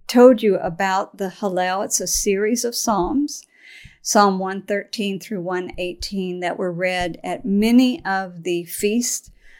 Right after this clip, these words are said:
um, of Israel, and Jesus referred to Psalm one eighteen. Um, it's referred to many times in the New Testament. So I already covered this in,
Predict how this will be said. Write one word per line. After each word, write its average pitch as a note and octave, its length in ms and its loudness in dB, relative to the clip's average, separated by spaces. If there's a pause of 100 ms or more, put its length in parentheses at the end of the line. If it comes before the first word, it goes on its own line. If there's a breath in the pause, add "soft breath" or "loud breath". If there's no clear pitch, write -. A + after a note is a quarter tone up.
(260 soft breath)
um, F3+ 400 0
of F#3+ 200 0
Israel, F3+ 840 0
and F3 240 -2
Jesus G3+ 480 -2
referred G#3 600 0
to G3 200 -2
Psalm F3+ 460 2
one F#3 300 -4
eighteen. F3 720 -4 (640 soft breath)
Um, F3 460 0
it's - 400 -2
referred F#3+ 400 -2
to G3+ 120 -2
many G3 300 -4
times F3 480 -4
in F3 100 -8
the F3+ 80 -4
New F3 160 -8
Testament. E3+ 720 -6
So G3 380 4
I G#3+ 180 2
already C#4 320 2
covered G#3+ 480 -4
this A#3+ 440 -4 (580 soft breath)
in, G3 520 2